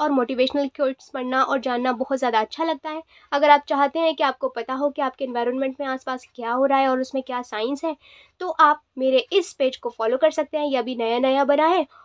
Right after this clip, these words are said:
और फॉलोअर्स बढ़ा सकते हैं। ये मेरा Facebook पेज है,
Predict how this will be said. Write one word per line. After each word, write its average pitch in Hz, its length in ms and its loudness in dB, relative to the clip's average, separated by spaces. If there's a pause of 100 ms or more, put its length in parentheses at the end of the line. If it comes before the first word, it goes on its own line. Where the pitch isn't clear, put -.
(140)
और 381 120 8
फॉलोअर्स 220 500 2
बढ़ा 220 240 2
सकते 262 280 -4
हैं। - 600 -12
ये 320 80 0
मेरा 302 220 6
Facebook 269 440 -2
पेज 320 220 -4
है, 392 100 -2